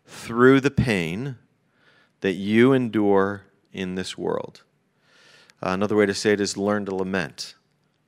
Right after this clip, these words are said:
This is, this, the whole book is actually a kind of lament where Habakkuk comes before God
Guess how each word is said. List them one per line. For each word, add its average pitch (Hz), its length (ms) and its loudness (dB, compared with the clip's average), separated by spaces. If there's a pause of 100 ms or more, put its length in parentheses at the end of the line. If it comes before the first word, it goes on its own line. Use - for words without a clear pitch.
(260)
This 110 220 -2
is, 110 400 -2
this, - 280 -8 (840)
the 101 80 -4
whole 117 160 4
book 110 340 2
is 98 200 -8
actually 107 400 -2
a 95 40 -2
kind 113 480 -4
of 87 140 -4
lament 92 760 -4 (160)
where 92 340 -2
Habakkuk 104 600 -2
comes 113 460 -4
before 113 500 -4
God 50 520 -10